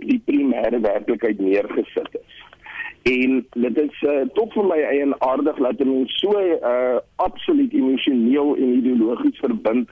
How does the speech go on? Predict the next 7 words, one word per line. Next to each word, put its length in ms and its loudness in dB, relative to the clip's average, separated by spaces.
is 140 -2
tot 280 0
'n 220 0
kunsmatige, 1120 0
eh, 340 0
grense 680 0
opset. 440 -4